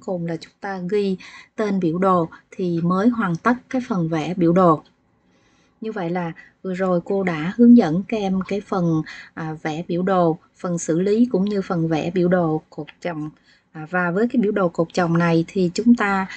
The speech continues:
đã từng vẽ qua đến ba bài tập rồi. Đây là bài tập thứ tư. Do đó là đối với các em, cái phần vẽ biểu đồ cột chồng, à, không có khó. Và do đó cô yêu cầu các em phải hoàn tất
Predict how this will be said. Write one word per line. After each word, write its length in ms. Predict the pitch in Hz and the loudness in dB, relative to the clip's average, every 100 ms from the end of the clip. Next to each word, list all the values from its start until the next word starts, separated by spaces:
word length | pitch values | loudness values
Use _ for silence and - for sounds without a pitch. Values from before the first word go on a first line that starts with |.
| - - - | -18 -14 -10
đã 320 | 165 180 247 | -8 -6 -4
từng 280 | 226 196 185 | -2 0 0
vẽ 200 | 175 180 240 | -2 -2 -4
qua 180 | 214 | -4
đến 380 | 214 220 240 330 - _ - | -2 4 6 4 -4 _ -4
ba 220 | 233 233 | -2 -2
bài 160 | 196 175 | -4 -6
tập 120 | 170 - | -8 -4
rồi. 320 | 190 170 165 _ - | 0 0 -2 _ -10
Đây 180 | 202 196 | -8 -6
là 80 | |
bài 180 | 165 165 - | -8 -10 -10
tập 140 | 165 | -12
thứ 160 | - 240 233 | -6 -4 0
tư. 220 | 226 214 - - - - | 2 0 -4 -20 -20 -12
Do 140 | 196 | -8
đó 220 | 185 185 | -8 -6
là 160 | 233 196 | -6 -2
đối 220 | 180 220 | -2 -2
với 140 | 254 247 | -4 -6
các 80 | - | -8
em, 260 | 208 196 185 | -6 -6 -6
cái 140 | 240 240 | -6 -6
phần 220 | 208 170 | -6 -6
vẽ 260 | 170 156 185 | -4 -6 -6
biểu 160 | 190 180 | -4 -4
đồ 180 | 196 165 | -4 -6
cột 200 | - 160 | -6 -10
chồng, 400 | - 170 165 160 160 - - | -10 -10 -8 -10 -10 -18 -18
à, 180 | 156 | -16
không 280 | 151 - 185 | -16 -12 -12
có 100 | 247 | -12
khó. 500 | - 208 190 208 269 277 - - _ - | -8 -2 0 0 -2 -4 -18 -20 _ -18
Và 80 | 160 | -10
do 180 | 170 180 | -8 -6
đó 180 | 190 240 | -8 -6
cô 100 | 202 | -4
yêu 160 | 190 | -4
cầu 240 | 185 180 160 | -4 -4 -4
các 180 | - | -6
em 100 | 214 | -8
phải 240 | 190 160 190 | -6 -6 -6
hoàn 240 | - 190 165 | -4 -4 -2
tất 120 | - | -2